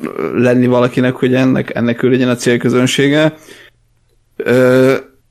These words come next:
nem tudtam semmit a filmről, elkezdtem nézni, és akkor még té-, tényleg ez a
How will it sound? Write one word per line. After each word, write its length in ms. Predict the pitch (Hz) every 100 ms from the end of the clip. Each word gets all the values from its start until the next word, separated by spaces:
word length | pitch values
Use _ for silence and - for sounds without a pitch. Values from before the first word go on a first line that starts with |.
| _ _ _ _ _ _ _ _ _ _ _ _ _ _ _ _ -
nem 140 | 180
tudtam 260 | 143 - 113
semmit 320 | - 131 -
a 60 |
filmről, 340 | - 160 170 131
elkezdtem 540 | 120 120 107 - 98
nézni, 380 | 110 147 143 135
és 240 | 110 -
akkor 200 | 117 -
még 140 | 117 120
té-, 140 | 127
tényleg 340 | - 170 127 98
ez 140 | 101
a 420 | 104 101 - -